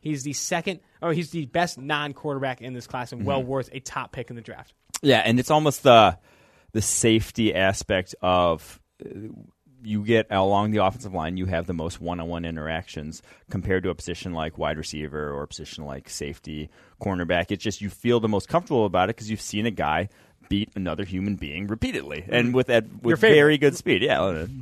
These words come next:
Speaker 2: obviously. No, but
Speaker 1: <laughs>
Speaker 2: that, that is something that translates that you feel better about projecting. It is an easier position to project when you see a guy doing it at that high a level,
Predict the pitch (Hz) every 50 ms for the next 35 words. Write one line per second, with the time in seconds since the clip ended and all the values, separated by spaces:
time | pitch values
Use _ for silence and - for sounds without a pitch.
0 | 123 - - 139 143 107 - - - - - - - 139 123 120 113 170 160 -
1 | - - - - - - 123 127 139 - - - 123 123 123 127 135 123 - -
2 | - 123 120 117 127 123 113 107 107 104 101 - - _ - - - 110 110 110
3 | 113 113 101 98 98 95 95 101 - - - 98 95 92 71 87 98 98 95 -
4 | - - 107 101 87 92 95 90 95 95 82 92 87 85 - 87 - 92 95 -
5 | 87 85 87 90 87 92 90 55 82 90 85 - 90 87 - - 85 80 87 85
6 | 85 - - 80 78 76 - - 85 - - 80 - - 76 78 85 - - 82
7 | 82 78 - - 78 78 73 78 73 76 - 78 73 73 76 73 73 73 69 -
8 | - 92 90 85 80 - - 82 80 78 71 67 71 73 - 65 60 60 -